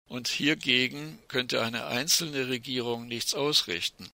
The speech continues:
Einmal hypothetisch vorausgesetzt, es würde jemals eine Regierung geben, die sich kapitalistischen Interessen entgegenstellt. Es war deshalb auch von vornherein illusorisch, darauf zu hoffen, dass der angebliche Klimavertrag,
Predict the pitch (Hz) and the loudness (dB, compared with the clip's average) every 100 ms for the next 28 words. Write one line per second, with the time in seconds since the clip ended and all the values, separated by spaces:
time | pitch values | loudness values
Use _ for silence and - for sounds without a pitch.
0 | _ _ _ _ _ - 110 113 117 117 | _ _ _ _ _ -4 -2 -2 -2 -4
1 | 120 110 123 120 120 113 - 113 107 113 | -4 -2 -2 0 0 0 -2 -2 2 2
2 | - 117 127 123 - 170 139 156 127 120 | 2 0 0 2 0 -2 -6 -2 -4 -2
3 | 117 117 110 110 113 - 123 131 131 123 | -2 -2 0 0 2 2 0 0 0 0
4 | 123 127 135 139 123 120 120 143 165 _ | 0 2 0 0 0 0 0 -6 -14 _
5 | 143 135 151 - 147 139 147 151 127 110 | -4 -2 0 0 0 -2 -2 -2 2 2
6 | - 113 123 117 113 110 101 - 110 98 | 4 2 2 -2 -2 -2 2 0 0 -4
7 | 120 131 143 151 90 78 - - _ _ | -2 -2 0 0 2 -4 -6 -12 _ _
8 | _ _ _ _ _ _ _ - 135 135 | _ _ _ _ _ _ _ 0 2 4
9 | 139 151 - 139 135 135 - 135 131 127 | 4 4 6 4 2 2 2 0 0 0
10 | 131 131 127 123 117 104 107 123 151 135 | 2 0 0 -2 -2 0 2 0 -2 -4
11 | 127 123 120 110 117 127 143 - 127 117 | 0 2 2 2 -2 -2 0 2 0 -2
12 | 120 - 139 113 110 107 131 139 - 135 | -2 2 2 2 0 0 -4 -8 -4 -2
13 | - 123 120 123 127 - 131 139 - 156 | 0 -2 -2 -4 -6 -2 0 0 -2 -4
14 | 165 151 - 104 - - 101 104 | -4 -4 -2 -2 -2 -4 -2 -2